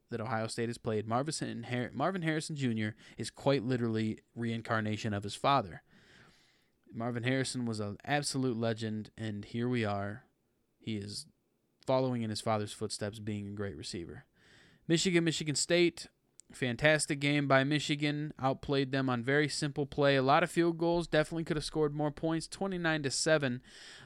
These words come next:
Um, but more importantly, I wanna discuss what happened after that game. There was a huge brawl that f-, came out. Currently, there are eight Michigan State players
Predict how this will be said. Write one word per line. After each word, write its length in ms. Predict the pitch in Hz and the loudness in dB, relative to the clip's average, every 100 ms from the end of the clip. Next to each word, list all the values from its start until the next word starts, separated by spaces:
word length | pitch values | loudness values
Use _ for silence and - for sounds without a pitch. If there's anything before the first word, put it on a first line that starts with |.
| - | -2
Um, 360 | 107 110 107 | 0 2 2
but 160 | 101 117 | 0 0
more 220 | 147 170 | 2 2
importantly, 560 | 160 - 170 135 151 147 | 0 2 2 2 0 2
I 40 | |
wanna 200 | 143 147 | 2 0
discuss 400 | 131 - 151 139 | 0 -2 -2 -2
what 80 | 131 | 0
happened 320 | 131 127 120 | 2 2 0
after 380 | - 143 - 135 | 2 2 2 0
that 240 | 120 117 | 2 0
game. 240 | 113 117 117 | 0 -2 0
There 80 | 117 | -2
was 140 | 107 | -4
a 40 | |
huge 400 | 107 - 185 156 | -6 -4 -2 -4
brawl 340 | 139 143 139 135 | 0 2 4 2
that 80 | 120 | -2
f-, 320 | - - - | -8 -14 -4
came 260 | 139 127 | 0 2
out. 240 | 123 120 - - _ _ _ _ _ - - - - - - | 2 2 -2 -10 _ _ _ _ _ -20 -20 -18 -16 -16 -2
Currently, 380 | 170 175 156 160 | 2 4 2 0
there 160 | 135 | 2
are 180 | 123 - 156 | 2 2 4
eight 340 | 185 - - - | 4 2 -6 -2
Michigan 500 | 156 151 170 156 143 | 0 0 -2 -2 -2
State 400 | - 147 147 - | 2 2 2 0
players 560 | 143 135 117 117 - | 2 2 2 0 -6